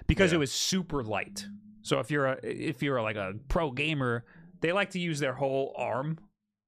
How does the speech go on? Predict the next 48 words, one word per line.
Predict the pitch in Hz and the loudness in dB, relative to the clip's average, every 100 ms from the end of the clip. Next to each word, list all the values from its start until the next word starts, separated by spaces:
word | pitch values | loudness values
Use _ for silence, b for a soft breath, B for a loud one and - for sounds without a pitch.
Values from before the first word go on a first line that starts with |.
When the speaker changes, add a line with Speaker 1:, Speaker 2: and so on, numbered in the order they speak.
| _ | _
Speaker 1:
when | 147 135 | -4 0
they, | 135 | 0
when | 143 110 | 0 4
Speaker 2:
Yeah. | 101 87 | 4 4
Speaker 1:
they | 143 | 2
aim | 139 151 165 | -2 -2 -4
and | 160 | -4
stuff, | 196 180 | -2 -2
and | 120 | -2
I | 123 | -2
don't | 113 | 0
really | 98 107 | -2 -2
do | 104 | 0
that. | 120 139 - | 0 -2 -6
So, | - 143 | 0 2
like, | 139 147 | 4 4
I | 170 | 4
understand | 165 - 135 131 | 0 -2 0 2
why | 127 | 0
you | 127 | 0
would | 123 | 0
want | 123 113 | 0 0
a | |
light | 104 123 131 | 0 0 -2
mouse. | 117 120 - - b b b b - | -2 -2 -4 -8 b b b b 2
Also, | 190 190 202 156 143 | 4 4 4 4 2
these, | 139 151 151 151 | 0 0 2 0
like, | 139 120 | -2 -2
gaming | 117 131 143 | -2 -2 0
mice, | 143 139 147 - - b b b - | 0 0 0 -2 -6 b b b 2
they | 135 | 4
have, | 131 139 135 135 | 6 6 6 4
uh, | 139 127 127 123 123 120 117 113 113 - _ _ _ _ _ - - | 4 6 6 4 4 2 2 2 0 -6 _ _ _ _ _ -4 -2
like, | 123 | 0
high | - 131 135 | 0 0 0
D | 131 123 | 0 -2
P | 127 | 0
Is, | 120 123 131 127 | 2 2 0 0
like, | 120 113 | -4 -4
like, | 113 101 | -4 -2
they | - 101 | -2 -2
can, | 107 | -4
like | 98 | 2
Speaker 2:
High | 135 143 | 6 6
D | 135 143 | 6 2
P | 139 | 4
Is | 135 127 127 131 | 6 8 6 2
and, | 139 | -10